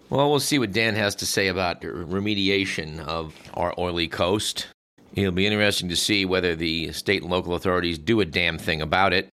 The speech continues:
But you will take some comfort in knowing that the threat, the existential threat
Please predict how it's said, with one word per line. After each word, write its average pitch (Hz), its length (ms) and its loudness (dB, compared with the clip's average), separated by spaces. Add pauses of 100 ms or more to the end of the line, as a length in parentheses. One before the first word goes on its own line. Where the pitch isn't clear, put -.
(120)
But - 160 -8
you 110 80 0
will 180 180 2
take 147 260 0
some 139 220 0
comfort 131 520 0 (540)
in 98 180 -2
knowing 117 360 2
that 92 400 -2 (380)
the 95 140 0
threat, 120 480 0
the 82 100 -10 (220)
existential 113 600 0
threat - 500 -2